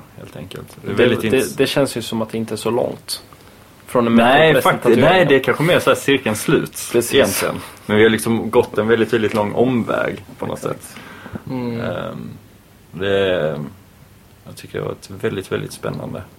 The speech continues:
Speaker 1: Ehm,
Speaker 3: Mm.
Speaker 1: och givande också,
Speaker 3: Ja, men
Speaker 1: faktiskt.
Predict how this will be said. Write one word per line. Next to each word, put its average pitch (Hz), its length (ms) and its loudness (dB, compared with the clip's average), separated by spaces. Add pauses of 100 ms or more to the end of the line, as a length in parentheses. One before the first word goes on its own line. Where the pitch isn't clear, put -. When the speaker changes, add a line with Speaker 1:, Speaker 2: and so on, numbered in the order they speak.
(340)
Speaker 1:
Ehm, - 420 -18 (340)
Speaker 3:
Mm. 151 200 -12 (400)
Speaker 1:
och - 80 -6
givande 127 400 -2
också, - 200 -14 (280)
Speaker 3:
Ja, 123 260 -2
men 117 80 -8 (100)
Speaker 1:
faktiskt. - 400 -14